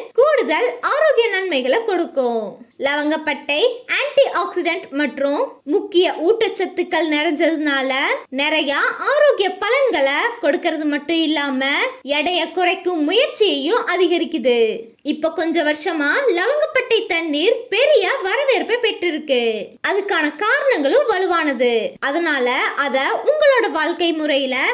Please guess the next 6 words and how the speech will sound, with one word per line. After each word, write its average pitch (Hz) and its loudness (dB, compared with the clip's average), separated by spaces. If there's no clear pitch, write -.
சேர்க்கறதுக்கு 311 -2
முன்னாடி 294 -2
அதுல 285 0
இருக்கிற 302 2
ஊட்டச்சத்து 494 2
மதிப்புகளையும் 311 0